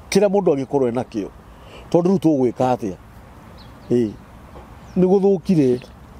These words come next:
Bũrũri nĩguo ũcio. Ciana nĩcio icio citiraigua aciari. Ĩĩ, tũgwĩka atĩa?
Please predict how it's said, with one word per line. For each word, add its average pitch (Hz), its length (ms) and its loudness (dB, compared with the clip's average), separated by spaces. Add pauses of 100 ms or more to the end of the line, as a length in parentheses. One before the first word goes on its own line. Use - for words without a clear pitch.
(280)
Bũrũri 208 300 2
nĩguo 175 280 2
ũcio. 120 320 -2 (720)
Ciana 220 280 0
nĩcio 208 180 0
icio 165 140 0
citiraigua 151 480 0
aciari. 110 420 -2 (1120)
Ĩĩ, 135 360 2 (120)
tũgwĩka 175 480 2 (100)
atĩa? 120 240 -6